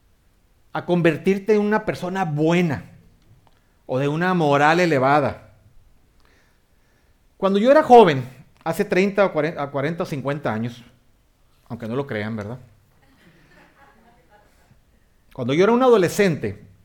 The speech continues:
y te preguntaban acerca de lo que estaba bien y lo que estaba mal, lo que era aceptado y lo que no era aceptado,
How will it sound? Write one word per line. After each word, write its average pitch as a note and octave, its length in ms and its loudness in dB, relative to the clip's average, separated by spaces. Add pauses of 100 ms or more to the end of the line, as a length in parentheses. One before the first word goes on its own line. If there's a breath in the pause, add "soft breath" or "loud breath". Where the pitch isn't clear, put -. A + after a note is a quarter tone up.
(1400)
y F3 80 -8
te F#3 160 -2
preguntaban F3+ 680 2
acerca G#3 380 0
de G#3+ 80 2
lo D#3+ 160 0
que - 60 -8
estaba F#3 340 -2
bien F3+ 240 0
y F#3+ 60 0
lo E3 140 -2
que B2+ 60 -8
estaba C3+ 280 -6
mal, C#3+ 260 -6 (560 soft breath)
lo C#3 220 -2
que D3 80 -2
era D#3 100 0
aceptado F3+ 640 -2
y G3 40 2
lo C#3+ 160 -4
que A#2 120 -8
no A#2 100 -4
era B2 80 -2
aceptado, A#2+ 640 -6